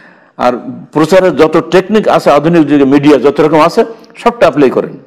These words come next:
আপনার তো এখন মেলা সব, এত নাম আমি বলতে পারি, সব ছেলেগুলো বোঝে ভালো। কি, কি বুক দেয়?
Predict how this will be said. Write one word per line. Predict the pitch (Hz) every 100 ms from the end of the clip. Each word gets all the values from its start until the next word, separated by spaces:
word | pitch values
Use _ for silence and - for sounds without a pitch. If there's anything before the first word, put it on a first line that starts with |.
| _ _ _ _ _ _ _ _ _ _ _ _ _ _ _ _ -
আপনার | 123 131 135
তো | 147
এখন | 151 147
মেলা | 139 147
সব, | 147 160
এত | 139 151
নাম | 147 151 147
আমি | 160
বলতে | 139 107
পারি, | 101 104 123
সব | 143
ছেলেগুলো | - 135 127
বোঝে | 117 123 110
ভালো। | 87 - - _ _ _
কি, | 226 262
কি | - 170
বুক | 165 180
দেয়? | - 285